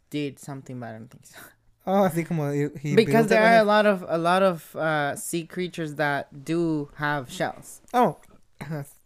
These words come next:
Speaker 1: But there is just part of them, just like a turtle, you
Speaker 2: Mm-hmm.
Speaker 1: said. So shut up!
Speaker 2: <laughs> I think when aliens study us, they're gonna look at the, maybe we're, like, aliens that are the size of a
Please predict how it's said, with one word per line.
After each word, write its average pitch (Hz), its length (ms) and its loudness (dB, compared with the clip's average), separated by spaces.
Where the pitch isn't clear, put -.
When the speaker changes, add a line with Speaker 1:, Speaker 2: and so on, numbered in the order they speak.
Speaker 1:
But 135 180 -6
there 143 100 -2
is 139 240 -8
just 135 220 -12
part 135 200 -6
of 127 80 -16
them, 131 240 -8
just 131 220 -10
like 131 180 -12
a 113 40 -14
turtle, 127 380 -14
you 151 60 -8
Speaker 2:
Mm-hmm. 139 160 -10
Speaker 1:
said. - 160 -20
So 269 180 0
shut 339 240 6
up! 240 240 2
Speaker 2:
<laughs> - 0 -
I 160 80 2
think 202 320 0
when 156 320 -2
aliens 165 600 -2
study 143 520 -4
us, 190 280 -4
they're 151 140 -4
gonna 151 320 -4
look 143 300 -2
at 135 220 -6
the, 131 460 -6
maybe 151 280 -2
we're, 139 220 -2
like, 135 220 -4
aliens 170 440 -2
that 151 80 -4
are 147 140 -2
the 147 120 -6
size 143 1040 -6
of 143 160 -6
a 131 320 -8